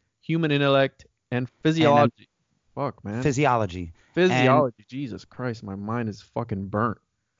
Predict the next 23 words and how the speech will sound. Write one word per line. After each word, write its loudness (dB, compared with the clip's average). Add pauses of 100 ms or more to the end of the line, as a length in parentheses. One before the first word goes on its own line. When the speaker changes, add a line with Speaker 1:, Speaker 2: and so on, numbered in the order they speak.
(280)
Speaker 2:
Yeah, -20
it's -16
a -14
long -10
day, -4
man. -6 (520)
So, 0 (760)
I 2
first -2
read 0
that 0
definition, -2 (100)
and -6
I -2
think -6
that -4
that's -6
a -6
li-, -6 (100)
a -12
little 0
bit, 0
um, 0